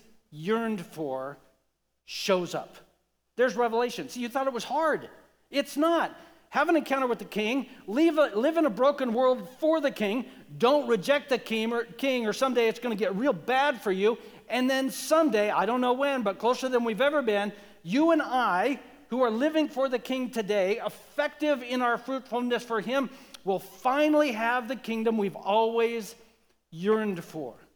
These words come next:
So therefore, having had an encounter with the king, and since we have a kingdom that's worth hoping for, what should happen today? Our lives should be transformed, fundamentally changed. Monday should never be the same again,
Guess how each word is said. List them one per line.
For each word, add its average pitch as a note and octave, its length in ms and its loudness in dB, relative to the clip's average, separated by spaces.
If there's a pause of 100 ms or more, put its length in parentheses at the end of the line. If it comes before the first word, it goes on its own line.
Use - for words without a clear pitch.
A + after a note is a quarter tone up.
(1120)
So G#3 220 0
therefore, G3+ 540 2
having G#3+ 240 -6
had G#3 180 -2
an F#3+ 100 -2
encounter A3 500 -6
with A#3 140 -10
the G3+ 60 -16
king, F3 380 -6 (220)
and G3 200 -4
since D#4 580 -2
we C4+ 160 -2
have A#3 180 -2
a A3+ 60 -6
kingdom A#3+ 460 -4
that's G#3 180 -2
worth A3 320 -2
hoping A3 320 -6
for, F#3+ 220 -4
what A#3 280 -4
should A#3 180 -8
happen A3 320 -6
today? G3 340 -6 (520)
Our E3 140 -2
lives F#3 340 -2
should D#3 200 -8
be D#3+ 120 -6
transformed, E3 1080 -6 (200)
fundamentally G#3+ 840 -4
changed. D#3+ 760 -8 (380)
Monday B3 480 0
should G3+ 240 -6
never G#3+ 340 0
be G#3+ 120 -4
the G3 120 -6
same F#3 280 -6
again, D3 260 -10